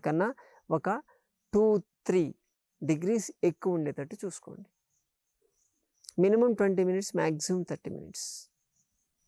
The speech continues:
ఇది చేయండి. ఖచ్చితంగా ఒక ఫిఫ్టీన్ ట్వంటీ మినిట్స్ అయ్యేసరికి మీ కళ్ళు మూతలు పడుతూనే ఉంటాయి. అక్కడే నిద్రపోదాం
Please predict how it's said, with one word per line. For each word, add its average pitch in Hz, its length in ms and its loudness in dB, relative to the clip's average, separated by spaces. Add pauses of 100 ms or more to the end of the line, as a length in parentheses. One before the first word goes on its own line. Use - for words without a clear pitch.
(120)
ఇది 147 120 4 (100)
చేయండి. 160 400 2 (580)
ఖచ్చితంగా 156 800 0 (640)
ఒక 143 140 -2 (240)
ఫిఫ్టీన్ 180 500 0 (100)
ట్వంటీ 151 440 0
మినిట్స్ 147 360 -2
అయ్యేసరికి 151 520 -2 (480)
మీ 147 80 2 (100)
కళ్ళు 147 260 4
మూతలు 143 280 0
పడుతూనే 127 400 -4
ఉంటాయి. - 240 -18 (2500)
అక్కడే 170 280 4
నిద్రపోదాం 160 440 6